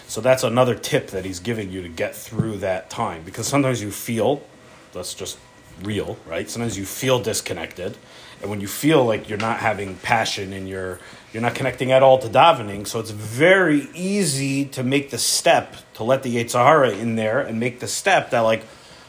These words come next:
w-, like, why should I even daven? Because I don't feel anything. So it's very easy to remove the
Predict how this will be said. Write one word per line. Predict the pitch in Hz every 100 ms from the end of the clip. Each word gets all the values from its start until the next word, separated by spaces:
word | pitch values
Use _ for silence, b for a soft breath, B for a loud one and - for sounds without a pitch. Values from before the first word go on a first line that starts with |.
| B _ -
w-, | 123 123 120 - 113 104 -
like, | 120 117
why | 127 131
should | - 127
I |
even | 117 110 123
daven? | 156 87 71 - - _ _ _ _ b b b
Because | 139 147 127
I | 131
don't | 139
feel | - 170
anything. | 87 80 - - _ _ b b b -
So | - 135 123
it's | 123
very | 120 160 147
easy | 131 156 131 123
to | 131
remove | 113 117 120 143 127 107
the | 113 104